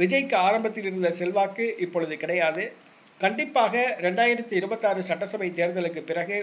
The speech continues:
விஜய் காணாமல் போவார். விஜய் மீண்டும்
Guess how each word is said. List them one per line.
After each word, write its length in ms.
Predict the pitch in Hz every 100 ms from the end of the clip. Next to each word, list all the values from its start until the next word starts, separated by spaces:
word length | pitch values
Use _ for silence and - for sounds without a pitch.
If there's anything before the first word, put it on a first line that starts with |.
| 165
விஜய் 300 | 156 202 202 -
காணாமல் 440 | 175 185 175 156 151
போவார். 340 | 147 180 208 - - - - -
விஜய் 360 | 170 196 269 269 190
மீண்டும் 380 | 202 240 254 240